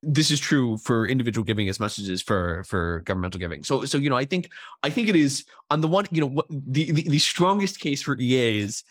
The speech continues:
in my mind is that they are the people who recognize that this is true. I'm, I'm a sucker for, like, policy evaluation and asking the basic question of, "Does it work?"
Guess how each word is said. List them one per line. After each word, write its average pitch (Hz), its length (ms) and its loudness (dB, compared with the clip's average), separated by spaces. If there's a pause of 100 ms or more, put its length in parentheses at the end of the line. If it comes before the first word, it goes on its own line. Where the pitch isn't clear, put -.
(100)
in 131 120 2
my 110 160 2
mind 92 500 -2
is 107 220 -4
that 92 440 0 (340)
they 139 280 0
are 143 120 2
the 135 80 0
people 143 280 -4
who 131 220 0
recognize 127 640 0
that 113 160 -4
this - 160 -2
is 113 180 -4
true. 131 460 0
I'm, 123 320 -2
I'm 127 180 0
a 127 60 0
sucker 135 760 -2 (200)
for, 135 180 0
like, 113 240 0
policy 117 340 0
evaluation 131 680 2
and 107 320 -2
asking 117 380 -2
the 113 60 -2
basic 113 240 -2
question 110 360 -2
of, 104 120 -2
"Does 110 220 -2
it 95 100 -6
work?" 104 360 -4